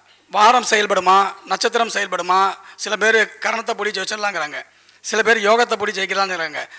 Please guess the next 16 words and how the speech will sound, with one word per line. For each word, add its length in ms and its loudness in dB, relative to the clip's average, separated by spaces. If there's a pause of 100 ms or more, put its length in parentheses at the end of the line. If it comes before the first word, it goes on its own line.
(100)
சில 200 0
பேர் 240 2
நட்சத்திரம் 380 0
பொடி 300 -4
ஜெயிக்கலாம்னு 480 -2
சொல்லுவாங்க. 500 -8 (540)
அப்ப 260 4
இப்ப 140 0
நான் 140 2
யாரை 260 6
பிடிக்கிறது 320 -2
சார்? 320 -2
எனக்கே 340 0
பெரிய 300 0
கன்ஃபியூஷன் 400 -2
சார். 320 -2